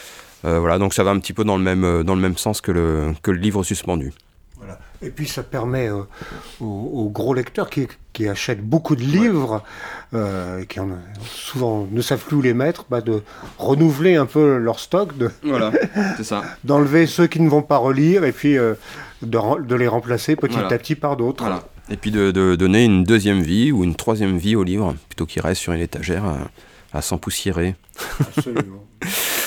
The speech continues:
Speaker 1: Voilà, donc après, donc, oui, la, la Comédie du Livre. Alors, la Comédie du Livre, comme, euh, vous le savez sûrement, euh, se déroulera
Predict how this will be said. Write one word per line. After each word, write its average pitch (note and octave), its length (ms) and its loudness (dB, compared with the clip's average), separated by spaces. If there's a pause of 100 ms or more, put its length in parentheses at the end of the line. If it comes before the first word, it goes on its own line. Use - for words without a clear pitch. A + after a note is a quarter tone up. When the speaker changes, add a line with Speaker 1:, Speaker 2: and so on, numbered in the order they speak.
(120)
Speaker 1:
Voilà, B2+ 260 6
donc B2 200 0
après, C3+ 280 4
donc, B2+ 220 4
oui, D3+ 200 6
la, A2+ 160 4 (120)
la G2+ 120 -4
Comédie D#3+ 320 0
du C3+ 100 2
Livre. G#2+ 240 2
Alors, F#2 140 4
la F#2 80 0
Comédie A2+ 320 0
du A2+ 80 -2
Livre, F#2+ 440 0
comme, F2+ 340 0
euh, F2 200 2
vous E2+ 160 -2
le F2 60 0
savez G2 380 0
sûrement, A2+ 760 2
euh, E2 300 2 (1040)
se F#2+ 540 2
déroulera F#2 720 0